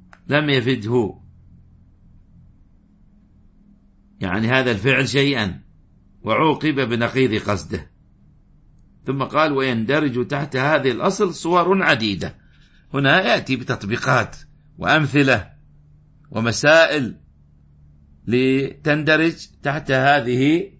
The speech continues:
القاعدة: "من تعجل شيئا قبل أوانه عوقب بحرمانه". فقال الشيخ: "منها حرمان القاتل الميراث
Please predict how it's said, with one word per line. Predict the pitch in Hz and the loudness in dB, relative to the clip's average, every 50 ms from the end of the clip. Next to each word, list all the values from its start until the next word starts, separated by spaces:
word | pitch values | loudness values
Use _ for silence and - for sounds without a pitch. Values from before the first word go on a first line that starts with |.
| - - - | -20 -8 -4
القاعدة: | 123 131 123 135 143 139 127 98 107 127 113 131 127 117 - - - _ - _ - - - _ - - - - - - | -4 -4 -2 2 4 4 4 4 2 2 2 2 0 0 -2 -8 -20 _ -20 _ -20 -20 -20 _ -20 -20 -20 -20 -20 -10
"من | - 101 117 95 | -6 -6 -6 -4
تعجل | 85 123 110 127 139 131 110 107 123 113 113 110 | -2 0 2 2 2 0 0 -2 -2 -2 -2 -2
شيئا | 98 131 139 143 139 127 113 | 0 0 2 2 2 0 -2
قبل | 101 127 139 123 120 120 | -2 -2 -2 -2 -2 -4
أوانه | 113 110 123 143 165 175 156 | -2 0 0 0 0 0 0
عوقب | 120 120 156 165 131 160 165 147 135 104 | -2 -2 -2 -2 -2 -2 -4 -2 -2 -4
بحرمانه". | 107 101 110 98 90 85 90 85 82 80 69 - - - - - - - - - - - - - - - - - - - _ _ _ _ - - - - - | -2 -2 -2 -2 0 0 0 -2 -2 -4 -6 -10 -14 -18 -20 -20 -20 -20 -20 -20 -20 -20 -20 -20 -20 -20 -20 -20 -20 -20 _ _ _ _ -20 -20 -20 -18 -12
فقال | 123 123 127 - 220 208 151 | -10 -6 0 4 4 4 4
الشيخ: | 120 110 - - 120 113 117 113 98 - - - - - _ _ _ | 2 0 -2 -2 -2 -2 -2 -4 -6 -12 -16 -20 -20 -20 _ _ _
"منها | 120 156 185 180 151 151 - 160 175 196 - - - _ _ _ _ _ _ _ _ _ _ _ _ _ _ _ _ _ _ _ _ _ _ - - - _ _ - _ _ _ _ _ - _ - - _ _ _ _ _ - _ _ _ _ _ _ _ _ _ _ _ _ _ _ _ _ _ _ _ _ _ | 0 2 4 4 4 2 2 2 0 0 -2 -6 -12 _ _ _ _ _ _ _ _ _ _ _ _ _ _ _ _ _ _ _ _ _ _ -20 -20 -20 _ _ -20 _ _ _ _ _ -20 _ -20 -20 _ _ _ _ _ -20 _ _ _ _ _ _ _ _ _ _ _ _ _ _ _ _ _ _ _ _ _
حرمان | - 139 151 147 139 165 175 180 180 170 | -2 0 0 2 4 4 4 4 4 2
القاتل | 160 135 - 160 175 175 170 170 165 147 135 | 0 -2 0 4 4 4 4 2 0 -2 -4
الميراث | 135 127 127 127 127 123 120 110 101 90 - - - | -2 -2 0 0 2 4 4 2 2 0 -6 -14 -20